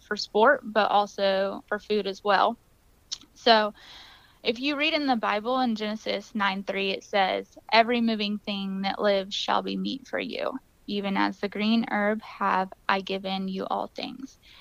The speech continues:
And then again in Genesis twenty-seven three, it says, "Now therefore take, I pray thee, thy weapons, thy quiver, and thy bow, and go out to the field and take me some venison." So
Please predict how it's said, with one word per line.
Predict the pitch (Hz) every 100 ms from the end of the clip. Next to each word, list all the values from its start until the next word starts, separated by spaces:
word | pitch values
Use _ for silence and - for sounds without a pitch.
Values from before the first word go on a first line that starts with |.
| - _ -
And | 202
then | 208
again | 208 208 202 202
in | 196 190 190
Genesis | 196 202 208 - - -
twenty-seven | - 202 196 214 202 196
three, | 196 202 202
it | 196 -
says, | 196 190 190 190 - _ - _ -
"Now | 202 196 196 196
therefore | 202 208 208 - 202 190 - -
take, | - 208 - - -
I | 226
pray | - 208 196
thee, | 196 196 202
thy | - 202
weapons, | 196 202 - 247 247
thy | 233 226
quiver, | - 202 196 196
and | 208 196
thy | 196
bow, | 190 - - -
and | 202 196
go | 196 196
out | 196 - -
to | -
the | 208 -
field | 208 202 208
and | - 208
take | 214 208
me | 196
some | 202 - 185
venison." | - - 226 - - 240 - - - - -
So | - 190